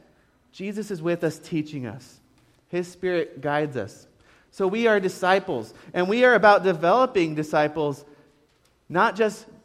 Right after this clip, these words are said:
not just being discipled ourselves, but also being teaching, teaching others about the, how to walk with Jesus. All right, so in,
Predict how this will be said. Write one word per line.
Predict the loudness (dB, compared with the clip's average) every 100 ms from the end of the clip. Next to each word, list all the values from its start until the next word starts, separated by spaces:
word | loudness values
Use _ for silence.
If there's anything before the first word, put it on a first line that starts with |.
| _ _ -8
not | -6 -6
just | -8 -6
being | -6 -6
discipled | -2 0 2 0
ourselves, | 0 -2 -2
but | -2 -2
also | -4 -4 -6
being | -6 -8
teaching, | -12 -8 -8 -6 -10 -10 -14 _ _ _
teaching | -8 -6 -6 -6
others | 0 2 2 0 0
about | -4 -4 -10 -10
the, | -8
how | -2 0
to | 0
walk | -2 -2 0 2 0 -6 -20 _ _ _ _ _
with | -2 0 -2 -4
Jesus. | -4 -2 -6 -12 -20 -20 _ _ _ _ _ _ -20 _ -20 -20 -6 4
All | 4
right, | 4
so | 2 2 2 -12 -4
in, | -2 0 -2 -8